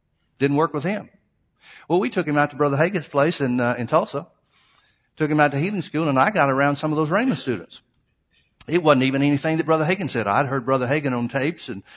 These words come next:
and even been to his, uh, a couple of his, uh, crusades, different places. But I got around those Rhema students. I, I looked at Brother Hagin and I heard what he said, and I thought, "Well, I could never attain to that.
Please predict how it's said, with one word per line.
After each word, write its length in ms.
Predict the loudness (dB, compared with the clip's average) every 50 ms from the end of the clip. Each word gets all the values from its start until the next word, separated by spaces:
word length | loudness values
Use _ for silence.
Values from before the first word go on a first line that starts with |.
| -20 -12 _
and 260 | -4 -4 -2 -2 -2
even 220 | -4 -2 -2 0
been 220 | 0 2 2 2 2
to 60 | 0
his, 280 | 0 -2 -4 -6 -4 -2
uh, 400 | 0 0 0 0 -2 -4 -8 -14 -16
a 60 | -6
couple 240 | -4 -4 -2 -2 -2
of 60 | -2
his, 260 | -2 -2 -4 -4 -4 -4
uh, 140 | -4 -4
crusades, 580 | -2 -4 -6 -6 -4 -6 -6 -6 -6 -12 -18 -20 _ _ _ _ _ _ _
different 280 | -4 -4 -4 -4 -4 -2
places. 460 | 0 0 0 0 -4 -8 -12 -14 -18 _ _ _ _ _ _ _ _ _ _ _ _ _ _ _ _ _ _
But 100 | -2 0
I 80 | 0 2
got 220 | 2 2 2 2
around 240 | 2 2 2 2 2
those 160 | 0 0 0
Rhema 280 | 0 -2 -2 -2 -2 -4
students. 360 | -4 -4 -4 -4 -4 -4 -6
I, 200 | -6 -6 -6 -6 0 2
I 100 | 4 4
looked 180 | 4 4 0
at 80 | 0 0
Brother 160 | 2 2 2
Hagin 220 | 2 2 2 2 2
and 140 | 2 4
I 80 | 4 4
heard 180 | 4 4 2 2
what 120 | 0 -2
he 60 | -2
said, 220 | -2 0 0 0 2
and 80 | 0
I 60 | -2
thought, 200 | -2 -2 -4 -2
"Well, 480 | -2 0 0 0 0 -2 -4 -8 -14 -18 -18 -20 -4 -2
I 120 | 0 0
could 160 | 0 -2 -4
never 260 | -4 -4 -2 -2 -6
attain 300 | -8 -6 -6 -6 -6 -6
to 80 | -6 -4
that. 320 | -2 0 0 0 -2 -6